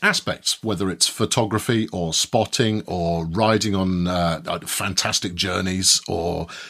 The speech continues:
or being an enthusiast towards different station and rolling stock and, and all of the architecture that goes alongside rail. But, uh, these days you're, you're becoming well known for Revolution, the N Gauge specialists.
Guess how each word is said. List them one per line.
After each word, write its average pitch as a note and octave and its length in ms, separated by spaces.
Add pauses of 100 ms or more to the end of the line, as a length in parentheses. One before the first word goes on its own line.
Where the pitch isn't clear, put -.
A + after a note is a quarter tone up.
(100)
or G2 140
being G#2+ 260
an G2 80
enthusiast G2 720
towards F#2 420
different F#2+ 420
station F#2+ 580
and D#2+ 200
rolling F2+ 360
stock - 460
and, D#2+ 400 (360)
and F#2+ 180
all A2+ 180
of F#2 80
the F#2 100
architecture F#2+ 640
that F2 160
goes G2+ 240
alongside F2 600
rail. E2 360 (600)
But, - 360
uh, B2 260
these E3 320
days D#3+ 240
you're, C3+ 360
you're B2 120
becoming C3+ 480
well F3 240
known F2 340
for G2 400
Revolution, A#2+ 840 (360)
the B2+ 160
N C#3+ 240
Gauge A#2 380
specialists. - 920